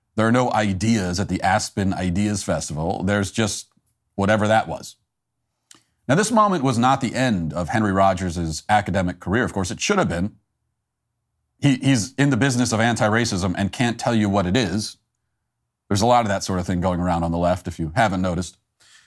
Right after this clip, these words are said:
Criticizing Henry Rogers, though, or denying him promotions is white supremacy.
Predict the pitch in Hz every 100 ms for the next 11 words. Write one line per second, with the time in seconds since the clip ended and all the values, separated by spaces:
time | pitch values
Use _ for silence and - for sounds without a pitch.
0 | _ _ _ - 214 190 165 147 131 123
1 | 107 143 156 127 98 92 98 98 110 104
2 | 90 107 165 117 101 98 98 120 127 127
3 | 185 143 80